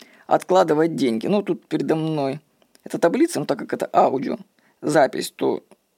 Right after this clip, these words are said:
это сложнее делать. Вот, допустим, я вам скажу так. Значит, сейчас я вам скажу. Если вы будете откладывать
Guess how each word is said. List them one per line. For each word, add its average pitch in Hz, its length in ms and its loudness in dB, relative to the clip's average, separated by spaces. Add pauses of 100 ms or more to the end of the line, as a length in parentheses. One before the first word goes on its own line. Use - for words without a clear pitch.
(520)
это - 360 -6
сложнее 240 480 -2
делать. 254 240 -2
Вот, 165 140 -4
допустим, 185 300 -2
я - 20 0
вам 170 80 -2
скажу 170 240 0
так. - 240 -2 (840)
Значит, - 220 -6
сейчас - 280 -2
я - 60 -4
вам - 100 -8
скажу. - 300 -12 (1700)
Если 185 400 0
вы 185 160 0
будете 156 640 -2 (340)
откладывать 156 880 2